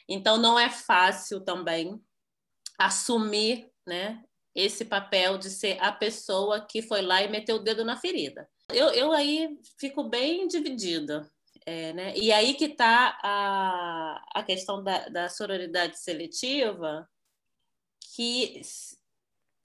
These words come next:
se põe, é, se f-,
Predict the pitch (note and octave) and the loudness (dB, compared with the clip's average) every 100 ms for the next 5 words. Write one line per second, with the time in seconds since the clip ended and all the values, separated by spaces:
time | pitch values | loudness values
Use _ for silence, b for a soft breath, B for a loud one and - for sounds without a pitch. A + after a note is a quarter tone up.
0 | _ _ _ - C4+ B3+ - A#3 G#3+ G#3 | _ _ _ -6 -4 -4 2 4 4 4
1 | F#3+ F3+ E3+ F3 E3 D#3+ D3+ D#3 D3+ - | 2 -2 -6 -6 -4 -4 -4 -6 -10 -14
2 | - - F#4 F4+ | -6 2 2 2